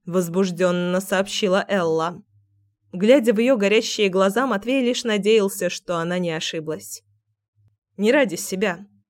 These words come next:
не ради бриллианта. Просто ему не хотелось, чтобы она сейчас разочаровывалась. После всей той работы, которую проделала». Часовня, к их удивлению, выглядела довольно крепкой, несмотря на давно выбитые окна и двери.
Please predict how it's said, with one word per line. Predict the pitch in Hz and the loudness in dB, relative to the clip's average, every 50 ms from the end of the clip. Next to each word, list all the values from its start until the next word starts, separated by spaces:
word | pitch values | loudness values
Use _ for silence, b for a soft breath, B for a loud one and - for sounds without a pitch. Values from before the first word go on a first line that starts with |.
| _ _ _ | _ _ _
не | - 214 240 269 | -2 2 4 6
ради | 294 285 269 214 226 | 6 6 4 2 0
бриллианта. | 196 190 196 202 196 214 208 190 180 - 165 139 - 202 - _ _ _ _ _ _ _ _ _ | -2 0 0 0 2 2 0 0 -2 -6 -8 -8 -8 -12 -16 _ _ _ _ _ _ _ _ _
Просто | - - 196 196 202 - 214 | -6 -4 -4 -4 -2 -2 -2
ему | 208 220 240 240 | 0 0 0 0
не | 220 214 208 | 0 0 -2
хотелось, | - - 220 208 - 262 247 208 165 - | -4 -6 -8 -6 -4 -4 -2 -2 -4 -6
чтобы | - - - _ 180 170 185 185 | -8 -12 -12 _ -12 -10 -8 -6
она | 208 226 240 226 | -6 -4 -6 -6
сейчас | 208 208 196 196 - 233 208 202 - | -6 -8 -10 -6 -4 -4 -4 -4 -6
разочаровывалась. | 185 185 180 190 185 - - 208 208 202 - 160 156 160 156 185 202 - - - - _ _ _ _ _ _ _ _ _ _ _ _ _ _ _ _ _ _ _ _ | -6 -6 -6 -8 -8 -8 -6 -4 -4 -4 -6 -6 -8 -10 -10 -10 -12 -14 -16 -18 -18 _ _ _ _ _ _ _ _ _ _ _ _ _ _ _ _ _ _ _ _
После | - 226 233 - 220 240 | -4 -4 -4 -2 -2 -2
всей | 233 - - - 311 302 285 294 | -2 -2 -2 0 0 0 -2 -2
той | - 226 247 262 247 | -2 2 2 2 4
работы, | 220 196 180 165 180 208 226 214 175 160 | 2 0 -2 -2 -2 -2 -2 0 -2 -4
которую | - 156 156 - 175 175 175 165 160 | -4 -8 -6 -4 -4 -4 -4 -4 -6
проделала». | 160 - 170 165 143 165 165 165 156 156 151 156 175 196 - _ _ _ _ _ _ _ _ _ _ _ _ _ _ _ _ _ _ _ _ _ _ _ _ _ _ _ _ | -6 -6 -6 -6 -4 -4 -2 -2 -2 -4 -4 -6 -10 -14 -18 _ _ _ _ _ _ _ _ _ _ _ _ _ _ _ _ _ _ _ _ _ _ _ _ _ _ _ _
Часовня, | - - 175 156 - - 180 196 233 269 277 277 277 | -16 -14 -12 -12 -6 -2 -2 0 0 0 -2 -2 -2
к | 269 277 | -2 -4
их | 254 - | -4 -4
удивлению, | 277 208 240 247 233 240 240 247 240 240 226 214 214 208 | -4 -4 -2 0 0 2 2 2 2 2 0 0 0 -2
выглядела | 220 294 320 311 254 214 185 180 175 175 170 | -2 -2 -2 0 -2 0 0 -2 0 0 0
довольно | 160 165 165 196 226 214 185 165 | -2 -2 -2 -2 -2 -2 -4 -6
крепкой, | - - 165 156 156 156 - - 160 156 160 | -6 -6 -4 -4 -4 -6 -8 -8 -8 -8 -8
несмотря | 165 180 175 185 185 - 190 180 180 - 196 208 | -6 -4 -4 -4 -4 -4 -6 -6 -4 -2 -2 -2
на | 190 180 170 | 0 -2 -2
давно | 165 170 170 190 202 196 | -2 -4 -2 -2 -4 -4
выбитые | 175 185 175 175 - _ 160 165 160 156 | -4 -4 -6 -8 -8 _ -8 -6 -4 -4
окна | 156 151 147 147 - 180 165 160 | -4 -4 -6 -6 -8 -6 -6 -6
и | 156 | -6
двери. | 151 147 156 160 156 139 143 175 196 | -6 -6 -4 -4 -4 -6 -8 -10 -14